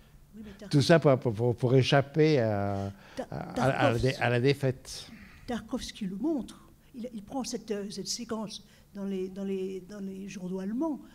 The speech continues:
Speaker 1: euh, enfin, dans, dans les journaux de l'époque.
Speaker 2: Dans les actualités,
Speaker 1: Dans les
Speaker 2: non.
Speaker 1: actualités, c'est ça, oui.
Speaker 2: Euh, c'est, non, c'est pas les actualités
Speaker 1: Mais
Speaker 2: allemandes,
Speaker 1: c'est
Speaker 2: ça, c'est les
Speaker 1: peut-être pour
Speaker 2: actualités
Speaker 1: montrer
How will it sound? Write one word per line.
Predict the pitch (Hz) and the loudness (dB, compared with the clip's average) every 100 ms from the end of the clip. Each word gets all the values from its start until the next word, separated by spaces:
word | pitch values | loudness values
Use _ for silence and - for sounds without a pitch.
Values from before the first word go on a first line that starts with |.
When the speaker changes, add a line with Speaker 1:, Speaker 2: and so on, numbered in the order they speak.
| - - - | -20 -20 -10
Speaker 1:
euh, | 220 | -10
enfin, | 233 262 | -8 -10
dans, | 202 202 196 | -10 -10 -10
dans | 185 | -8
les | 196 | -8
journaux | 214 196 208 | -8 -8 -10
de | 220 | -10
l'époque. | 233 190 | -6 0
Speaker 2:
Dans | 131 | 4
les | 139 | 6
actualités, | 143 139 151 180 147 | 6 6 6 6 4
Speaker 1:
Dans | 131 127 | 4 2
les | |
Speaker 2:
non. | 175 | 2
Speaker 1:
actualités, | 269 269 247 220 | 0 -4 -4 -8
c'est | 226 | -8
ça, | - 196 | -8 -8
oui. | 196 196 - | -8 -8 -6
Speaker 2:
Euh, | |
c'est, | 110 143 | 2 6
non, | 139 165 | 10 12
c'est | 139 | 12
pas | 139 139 | 10 8
les | 127 | 8
actualités | 123 123 104 | 4 2 2
Speaker 1:
Mais | 131 | 4
Speaker 2:
allemandes, | 165 160 | 6 6
Speaker 1:
c'est | - | 6
Speaker 2:
ça, | 127 | 6
c'est | - | 6
les | 127 | 8
Speaker 1:
peut-être | - | 8
pour | - | 8
Speaker 2:
actualités | 294 131 - 156 | 6 6 10 10
Speaker 1:
montrer | 135 | 10